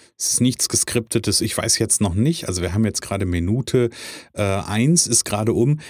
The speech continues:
Ich weiß bis jetzt, ich weiß jetzt noch nicht, was ich in Minute fünf oder sechs sage. Also von daher,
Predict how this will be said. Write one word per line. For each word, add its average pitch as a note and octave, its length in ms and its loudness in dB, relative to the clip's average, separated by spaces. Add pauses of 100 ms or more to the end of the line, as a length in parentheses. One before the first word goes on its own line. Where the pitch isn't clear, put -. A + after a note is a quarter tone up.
(120)
Ich - 120 -4
weiß G#2 220 0
bis - 200 -2
jetzt, C3 300 0
ich - 120 -4
weiß D3+ 180 0
jetzt D3+ 220 -2
noch D#3 60 6
nicht, D3 140 4
was C3+ 160 2
ich A#2+ 120 -2
in C3 60 4
Minute B2+ 340 4
fünf B2 260 0
oder G2+ 140 2
sechs F2+ 240 0
sage. D2+ 340 -4
Also F2 260 0 (400)
von F#2 160 -2
daher, F2+ 300 0